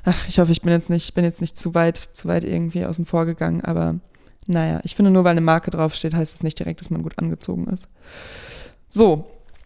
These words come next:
Ähm, gut, dann mache ich einfach weiter mit meinem, mit meinen Fragesticker, wenn ich jetzt schon drin bin. Und zwar, willst du mal Kinder?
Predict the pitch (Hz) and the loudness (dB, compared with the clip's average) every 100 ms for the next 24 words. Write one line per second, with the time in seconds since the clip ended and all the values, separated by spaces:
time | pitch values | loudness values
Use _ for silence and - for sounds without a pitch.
0 | _ _ 202 - 214 214 214 214 - 392 | _ _ -4 2 4 4 0 -4 0 0
1 | 427 - - 226 262 262 - 226 226 214 | 2 -2 0 2 2 2 2 2 2 2
2 | 233 233 196 185 185 180 180 180 180 185 | 4 4 2 2 2 2 2 0 0 0
3 | 190 180 180 - 185 180 - 185 185 185 | 2 2 2 2 2 2 -2 2 4 4
4 | 196 202 226 220 214 214 214 208 220 202 | 2 4 8 8 8 4 2 0 0 0
5 | - 202 214 214 208 208 196 240 220 180 | 2 4 4 2 0 0 2 2 4 2